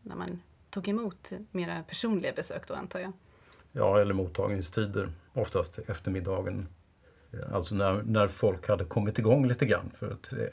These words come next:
Speaker 2: även här får vi komma ihåg att det är en samhällsklass där, eh, frun i huset har många andra saker att syssla med på förmiddagen. Eh, och då är inte enbart att, eh, klä på sig och sminka sig, utan även att se till att hemmet är i ordning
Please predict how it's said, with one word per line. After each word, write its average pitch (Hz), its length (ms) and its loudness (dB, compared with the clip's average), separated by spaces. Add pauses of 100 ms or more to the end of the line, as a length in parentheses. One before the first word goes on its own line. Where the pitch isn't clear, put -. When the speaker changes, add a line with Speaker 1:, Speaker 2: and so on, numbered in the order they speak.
Speaker 2:
även 107 220 6
här 107 160 6
får - 140 -2
vi 101 100 -2
komma 98 200 0
ihåg 104 180 4
att 95 120 2
det 101 80 -4
är 95 40 0
en 90 220 -4 (460)
samhällsklass 95 720 4
där, 92 400 2 (600)
eh, - 500 -4
frun 104 300 4
i 101 40 4
huset 95 400 -2
har 107 440 8
många 101 340 2
andra 104 240 4
saker 107 380 2
att 95 140 0
syssla 95 360 -2
med 92 220 -2
på 92 240 -2
förmiddagen. 104 500 6 (880)
Eh, 98 160 -4 (140)
och 98 60 -4
då 95 160 0
är 110 40 4
inte 101 340 2
enbart 95 400 4
att, - 260 2
eh, 113 60 -4 (280)
klä - 120 0
på 95 200 0
sig 90 200 -6
och - 120 -6
sminka 117 320 4
sig, 104 180 2
utan 95 540 -4
även 92 300 0
att 92 140 -4
se - 140 -10
till 90 180 -4
att 87 100 -6
hemmet 165 380 2
är 92 160 0
i 92 40 -2
ordning 95 460 -4